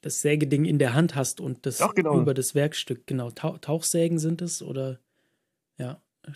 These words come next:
Speaker 1: Tracking Saw auf Englisch, beziehungsweise
Speaker 2: Mhm.
Speaker 1: Plunge Saw.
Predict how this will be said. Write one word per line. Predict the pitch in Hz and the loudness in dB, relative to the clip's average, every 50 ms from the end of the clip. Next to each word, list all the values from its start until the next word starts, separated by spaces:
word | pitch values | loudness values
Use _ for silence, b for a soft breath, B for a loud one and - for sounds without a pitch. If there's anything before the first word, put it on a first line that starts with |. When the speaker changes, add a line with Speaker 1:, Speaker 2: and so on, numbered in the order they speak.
| - | -16
Speaker 1:
Tracking | - - 139 135 - 147 139 135 | -10 -8 -8 -6 -6 -6 -6 -6
Saw | - - 151 143 139 | -6 -6 -6 -6 -4
auf | 147 143 131 - | -4 -6 -8 -8
Englisch, | 170 147 135 135 135 135 139 - - - _ | -8 -8 -6 -6 -6 -8 -10 -12 -14 -16 _
beziehungsweise | 151 - - - 135 127 - - 131 120 127 127 | -18 -14 -10 -10 -10 -10 -10 -8 -6 -6 -6 -6
Speaker 2:
Mhm. | 131 | -6
Speaker 1:
Plunge | - - 135 135 143 139 | -8 -8 -6 -6 -6 -8
Saw. | - - - 147 143 135 135 | -8 -10 -8 -8 -8 -8 -8